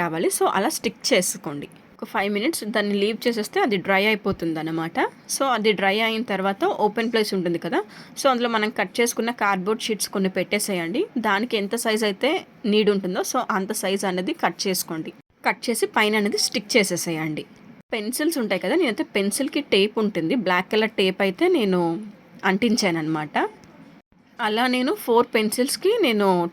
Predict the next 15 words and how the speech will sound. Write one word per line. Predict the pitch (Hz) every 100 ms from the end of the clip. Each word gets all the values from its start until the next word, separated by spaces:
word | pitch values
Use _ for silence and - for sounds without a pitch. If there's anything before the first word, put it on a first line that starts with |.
| -
టేప్ | 208 208
అనేది | 208 220 254
చుట్టేసాను. | 196 - 208 185 160 294 480 -
ఒక | 180 -
పెన్సిల్‌తో | 202 254 311 277 262
ఈ | 202 202
బాక్స్‌కి | 202 208 - 277 -
పైన | 190 214
అయితే | 220 240
మనం | 226 208 - 196
ఏద్-, | 196 208 196 - 196
ఏదైతే | 208 214 233
కార్డ్‌బోర్డ్ | 214 180 175 214
షీట్ | 220 185 175 151 135 -
స్టిక్ | 214